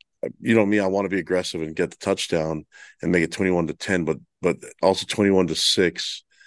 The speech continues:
uh, seems manageable. And, and if you can get that done and, and try to be in it, it would be really bad to, to try to go for it and be down twenty-one, still be down three scores. And so that was the decision to, to kick that field goal, and,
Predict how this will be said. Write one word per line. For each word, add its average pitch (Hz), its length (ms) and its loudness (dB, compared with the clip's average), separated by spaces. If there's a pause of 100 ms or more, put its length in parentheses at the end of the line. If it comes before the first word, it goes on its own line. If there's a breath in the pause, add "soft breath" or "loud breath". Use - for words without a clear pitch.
(280 soft breath)
uh, 82 280 0
seems 87 360 -2
manageable. 82 760 2
And, 78 300 -6
and 78 220 -2
if 82 160 -4
you 80 80 -4
can 82 160 0
get 85 160 2
that 76 200 2
done 80 220 0
and, 73 220 -6
and 67 100 -8
try 78 200 0
to 76 140 -2 (440 loud breath)
be 95 200 6
in 87 120 4
it, 85 120 4 (680)
it 135 120 6
would 117 160 6
be 107 140 4
really 104 360 0
bad 90 280 0
to, 90 120 -8
to 78 320 -6 (140)
try 87 140 0
to 78 80 -2
go 90 180 4
for 80 320 2
it 78 160 -2 (460 loud breath)
and 78 180 -4
be 80 120 0
down 78 220 0
twenty-one, 78 800 -4
still - 220 0
be 82 140 0
down 73 320 -2
three 76 140 -8
scores. 71 480 -4
And - 100 -6
so 76 280 0 (320 loud breath)
that 107 140 6
was 107 200 6 (160)
the 95 120 -2
decision 85 480 0
to, 78 200 -4
to - 120 -16
kick - 180 -4
that 69 140 -2
field 76 280 -2
goal, 78 180 2
and, 76 120 -6